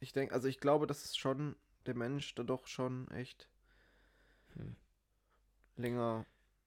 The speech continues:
Speaker 1: dabei
Speaker 2: Ja.
Speaker 1: sind, als man denkt.
Speaker 2: <laughs> Okay. Ja.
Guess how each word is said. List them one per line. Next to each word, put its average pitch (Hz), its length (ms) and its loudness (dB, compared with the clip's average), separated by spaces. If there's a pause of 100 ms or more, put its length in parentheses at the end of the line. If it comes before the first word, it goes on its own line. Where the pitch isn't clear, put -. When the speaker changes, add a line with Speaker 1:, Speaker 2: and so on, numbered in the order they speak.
(500)
Speaker 1:
dabei 104 560 4 (160)
Speaker 2:
Ja. - 100 -2
Speaker 1:
sind, 117 260 0
als 107 220 0
man 117 140 0
denkt. 104 320 0 (380)
Speaker 2:
<laughs> - 220 -6 (1160)
Okay. 107 340 0 (600)
Ja. 98 220 2